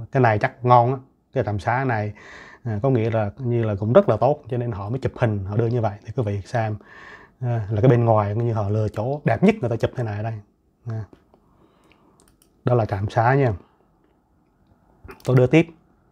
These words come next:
Trạm y tế phường Việt Hưng, làng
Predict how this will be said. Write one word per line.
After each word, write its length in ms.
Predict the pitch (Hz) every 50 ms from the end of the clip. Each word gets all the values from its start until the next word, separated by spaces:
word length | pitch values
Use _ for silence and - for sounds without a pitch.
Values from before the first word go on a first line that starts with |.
| _ _ _ _ _ _ _ _ _ _ _ _ _ - - - - - - - - - - - - - - - -
Trạm 280 | - 123 107 110 135 165
y 160 | 175 160 160
tế 180 | - 170 190 190
phường 400 | - - 147 139 127 117 110 110
Việt 180 | 139 135 -
Hưng, 280 | - 185 190 185 135 98 - _ _ _ _ _ _ _ _ _ _ _ -
làng 480 | 117 117 117 117 117 113 110 104 101